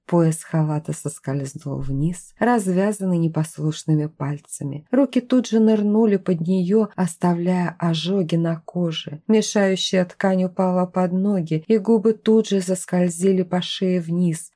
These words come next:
вбирая вкус короткими, спешными поцелуями. «Дима!»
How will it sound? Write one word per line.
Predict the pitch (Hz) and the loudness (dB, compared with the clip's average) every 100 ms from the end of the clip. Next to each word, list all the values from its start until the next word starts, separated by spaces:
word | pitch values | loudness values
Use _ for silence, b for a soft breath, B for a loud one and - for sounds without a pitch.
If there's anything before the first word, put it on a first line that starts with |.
| - | -2
вбирая | 156 151 160 156 151 | 0 2 2 2 0
вкус | - 165 156 - - | -2 -6 -6 -10 -8
короткими, | 151 143 147 190 190 - 147 139 147 | -2 0 2 0 -2 -4 -2 -4 -8
спешными | - - 151 160 - - 156 139 139 139 | -12 -2 2 2 -2 -4 -2 -2 -6 -8
поцелуями. | 143 - - 139 131 135 127 123 123 - _ _ _ _ _ - | -10 -8 -10 -8 -6 -6 -8 -10 -12 -18 _ _ _ _ _ -14
«Дима!» | 175 165 160 151 | -12 -10 -10 -12